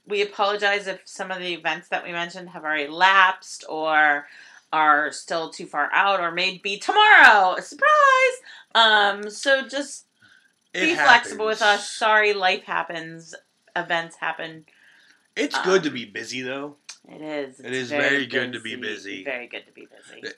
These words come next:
Speaker 2: Put it this way: this is how good it is to be busy. I tried to schedule a barber appointment for this week on my day off, and there was none available. So I text my barber. I was like, "Hey, is this really,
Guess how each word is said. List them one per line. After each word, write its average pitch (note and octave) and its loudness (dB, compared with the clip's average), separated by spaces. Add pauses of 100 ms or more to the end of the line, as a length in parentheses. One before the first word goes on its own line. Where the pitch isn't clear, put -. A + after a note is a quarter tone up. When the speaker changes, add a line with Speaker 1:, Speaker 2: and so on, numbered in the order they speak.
Speaker 2:
Put G3 0
it F3+ 0
this C#3+ -8
way: C#3 -6
this G3 -12
is A3 -10
how G3 -4
good D#3+ -8
it D#3 -6
is D3 -8
to C3+ -14
be C3+ -8
busy. B2 -10
I B2 -10 (200)
tried B2 -12
to A2+ -18
schedule A#2 -14
a G#2 -14 (100)
barber G#2+ -12
appointment D3+ -12
for - -18
this E3+ -14
week F3+ -12 (400)
on A2+ -12
my A2+ -8
day A#2+ -6
off, C#3+ -6 (840)
and A#2+ -4 (540)
there C3 -6
was B2 -8
none C3+ -6
available. C3+ -6
So - -12
I A2 -4
text - -10
my A2+ -12
barber. C3+ -10
I A2+ -14
was A2 -20
like, G#2+ -16
"Hey, F3+ -14
is G#2 -18
this C3 -18
really, D#3 -14